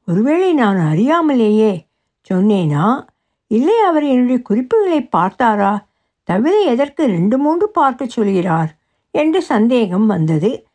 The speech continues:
நடு இருக்கையில் வைத்திருந்த பேப்பர்களை எடுத்து கையில் வைத்து கொண்டேன். என்னுடைய ப்ரப்போசல் முழுமையாகத்தான் இருக்கிறது. நந்தலால் ஒப்புக்கொள்வான். நான் இத்தனை வருடம் பிசினஸ் செய்து கொண்டிருக்கிறேன்.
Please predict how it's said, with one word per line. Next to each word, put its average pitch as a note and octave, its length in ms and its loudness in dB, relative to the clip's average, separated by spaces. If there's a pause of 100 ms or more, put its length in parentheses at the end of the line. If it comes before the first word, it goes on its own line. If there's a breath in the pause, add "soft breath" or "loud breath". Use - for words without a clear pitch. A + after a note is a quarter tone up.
(200)
நடு E4 540 0
இருக்கையில் C#4+ 600 0
வைத்திருந்த G#3+ 680 -2
பேப்பர்களை A3 520 0
எடுத்து G#3+ 500 -4 (280)
கையில் C4 380 0
வைத்து F3+ 320 -2
கொண்டேன். F3 440 -2 (380)
என்னுடைய D4+ 460 0
ப்ரப்போசல் B3 680 -2 (100)
முழுமையாகத்தான் C4+ 880 0
இருக்கிறது. F#3+ 720 -2 (320)
நந்தலால் F#3+ 640 0
ஒப்புக்கொள்வான். D#3+ 800 -2 (460)
நான் G#3+ 460 0 (280)
இத்தனை F3 480 -2
வருடம் G#3 400 2
பிசினஸ் G#3+ 400 0
செய்து F#3 280 0
கொண்டிருக்கிறேன். E3 840 -2